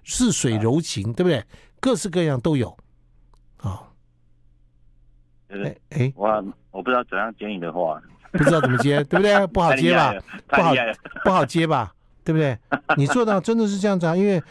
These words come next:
Speaker 1: 我们看艺术创作，我们就知道了，因为就看得出来这些你的那个爆发力现在真的很旺盛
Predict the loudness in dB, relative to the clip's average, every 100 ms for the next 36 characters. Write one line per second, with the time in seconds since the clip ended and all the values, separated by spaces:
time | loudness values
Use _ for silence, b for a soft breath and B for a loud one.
0 | B B 0 0 0 0 0 -2 -2 -2
1 | 0 0 0 -2 -4 -2 -2 -2 -2 0
2 | 0 0 -2 -2 0 -2 0 -2 -2 -2
3 | -2 0 -2 B B B B -2 0 0
4 | 0 -2 0 0 0 -2 0 0 0 0
5 | 0 0 -2 -2 0 0 -4